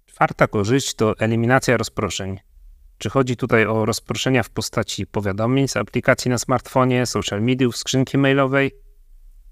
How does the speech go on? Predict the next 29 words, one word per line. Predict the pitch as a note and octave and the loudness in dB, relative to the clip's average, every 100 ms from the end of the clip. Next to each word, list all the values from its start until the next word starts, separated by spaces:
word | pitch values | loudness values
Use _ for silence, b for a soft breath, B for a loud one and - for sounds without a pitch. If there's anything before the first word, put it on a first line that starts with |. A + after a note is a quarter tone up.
| - | -4
Oczywiście | D#3 D#3+ D3+ D3+ - | -2 2 2 0 0
można | A#2+ D3+ C3 C3 | 2 2 4 0
zautomatyzować | A2 A#2+ A#2 A#2+ A2 A#2 B2 A#2 G#2 | 0 -2 -2 -2 -2 -2 -2 0 -2
ograniczenie | A2+ A2+ A2+ G#2+ C#3 C3+ | -2 -2 -2 0 2 2
takich | A2 G2+ G2+ | 0 -4 -4
rozproszeń, | A2 G2+ - G#2+ - A2+ B2+ A#2+ | -4 -6 -8 -8 -4 -4 -4 -8
ale | - A2+ A#2 | -2 0 2
nie | B2 | 0
o | C3+ | 0
nich | C3 G#2 | 0 0
chciałem | - A#2 A2 | 0 0 0
dzisiaj | G#2+ - G#2 | -2 -2 -2
powiedzieć. | B2+ B2 A2 G2 - - - - - - - _ | 0 2 0 -2 -8 -20 -20 -20 -20 -20 -20 _
Istnieją | C3 - D3 D3 | -4 0 4 6
takie | C3+ B2 B2+ | 4 2 2
mikroczynności, | B2+ - A2 - B2 B2+ B2 - | 0 0 -4 0 2 2 0 -4
które | - B2+ A#2+ | -6 -4 -4
są | A#2+ A2+ | -2 -4
powtarzalne | B2 - A2+ B2+ C3 B2 A2 | -4 -2 2 4 4 2 0
i | |
nie | B2 A#2 | 0 0
zabierają | A#2 A2 A#2+ C#3+ B2 | 0 2 4 4 4
wiele | A2+ A2 | 2 2
czasu, | - G2+ - G#2 A#2+ - - - | 0 -2 -4 -8 -10 -16 -20 -12
na | C2+ F2+ | -8 -4
przykład | - F2 F#2+ F#2+ _ _ | -4 -4 -6 -8 _ _
dwie | - G#2 A#2+ A#2+ | -12 -2 2 4
minuty | G#2+ G2+ G2+ | 2 -4 -2
dziennie, | G#2+ G2+ G#2 B2+ | -2 0 0 0